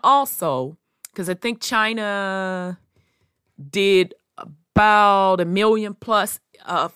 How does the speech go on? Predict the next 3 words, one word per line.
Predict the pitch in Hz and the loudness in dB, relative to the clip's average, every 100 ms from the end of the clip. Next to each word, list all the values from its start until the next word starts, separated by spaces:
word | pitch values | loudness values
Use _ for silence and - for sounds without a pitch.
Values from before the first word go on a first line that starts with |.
| - | -16
digital | 139 190 170 190 185 | -10 -10 -8 -8 -2
wallet | 180 175 185 - | 2 2 2 -4
transactions, | - 202 180 165 170 175 - 254 277 285 - | -10 -8 -8 -2 -2 -2 -6 -10 -10 -14 -16